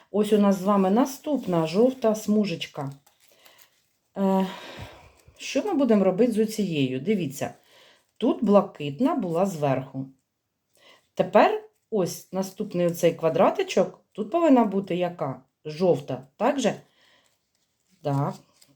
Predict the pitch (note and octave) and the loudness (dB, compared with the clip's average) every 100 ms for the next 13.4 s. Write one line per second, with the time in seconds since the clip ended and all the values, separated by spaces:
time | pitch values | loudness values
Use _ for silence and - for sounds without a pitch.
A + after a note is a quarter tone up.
0 | - C#3+ - B3+ C#4+ F#3 C#3+ D3 C#3 E3+ | -10 -8 0 2 4 2 0 0 0 -2
1 | E4+ - _ _ _ _ _ _ _ _ | -4 -8 _ _ _ _ _ _ _ _
2 | _ _ _ _ _ _ _ _ _ - | _ _ _ _ _ _ _ _ _ -12
3 | D#3 F3 E3+ D#3+ C#3+ D3 C3+ C3+ - - | -4 -4 -4 -8 -6 -2 -2 -4 -14 -20
4 | _ _ _ - F#3+ E3+ C#3 D#3 G#3+ E4+ | _ _ _ -2 2 2 4 2 2 0
5 | A#4 - _ _ _ _ _ _ _ _ | -2 -12 _ _ _ _ _ _ _ _
6 | _ _ _ _ _ _ _ _ _ - | _ _ _ _ _ _ _ _ _ -20
7 | _ _ _ _ _ _ _ - F3 D4+ | _ _ _ _ _ _ _ -6 -2 -2
8 | - _ A#3+ A#3+ A#3 A#3 G3+ F#3 D#3 - | -4 _ 4 6 6 4 0 0 0 -6
9 | - _ - F#3 G3+ A#3 - F#4 - F4+ | -14 _ -16 -2 2 2 2 -6 -6 -4
10 | F4+ F4+ F4+ _ _ _ _ F#3 F#3+ C#4 | -2 -2 -4 _ _ _ _ -8 2 4
11 | - - C3+ - _ _ _ _ - _ | 4 -2 -12 -14 _ _ _ _ -20 _
12 | _ _ _ _ F3 F#3 A3+ C4 - E4+ | _ _ _ _ -2 4 4 4 0 2
13 | G#4 - G4 G4 | 2 2 -2 -2